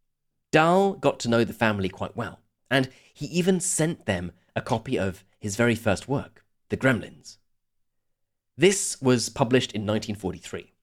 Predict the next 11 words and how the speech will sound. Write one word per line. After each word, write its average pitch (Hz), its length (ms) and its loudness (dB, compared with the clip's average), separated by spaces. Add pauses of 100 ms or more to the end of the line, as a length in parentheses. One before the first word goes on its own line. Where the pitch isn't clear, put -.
(140)
and 127 220 0 (160)
was 117 160 4
Dahl's 139 420 2
first - 540 -2
children's 87 420 -4
book. - 300 -10 (1080)
The 135 100 4
book's 170 420 0 (200)
main 143 300 2
character 98 580 -2
is 101 280 -4